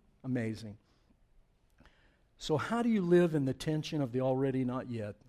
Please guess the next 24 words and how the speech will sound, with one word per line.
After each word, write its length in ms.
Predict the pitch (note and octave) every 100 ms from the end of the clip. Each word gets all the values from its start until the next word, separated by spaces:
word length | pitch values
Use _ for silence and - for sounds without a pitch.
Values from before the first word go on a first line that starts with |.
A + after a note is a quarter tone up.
| _ _ _ _
Here 140 | D#3+
it 60 | C3
is. 260 | G#2+ G2
And 140 | C#3 D3
I've 100 | D#3+
given 240 | G3 F#3
you 140 | F3 D3
this 200 | D#3 -
before, 380 | D3+ - D3+
but 160 | C3 C3+
I, 60 | D3
I 80 | D3+
can't 280 | - E3+ D#3
pass 300 | - C#3 -
it 80 | A#2+
up. 180 | A#2 C#3+
Every 200 | E3 D3+
few 180 | -
years 240 | C#3+ C#3+ B2
I 60 |
gotta 120 | B2 A#2
bring 280 | A#2 A#2
this 180 | A#2 G#2
out. 160 | G#2+